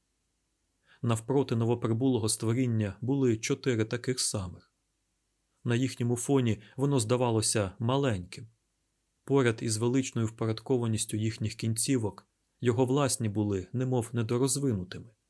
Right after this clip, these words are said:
Одноплемінники були прикуті до стіни величезними металевими ободами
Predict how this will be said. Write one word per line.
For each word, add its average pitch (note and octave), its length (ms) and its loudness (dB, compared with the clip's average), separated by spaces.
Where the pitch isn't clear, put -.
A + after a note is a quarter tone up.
Одноплемінники A2+ 1040 0
були C#3 260 0
прикуті B2 480 0
до G#2+ 140 2
стіни A#2+ 560 0
величезними A#2+ 920 0
металевими A2+ 640 -2
ободами A#2+ 720 -2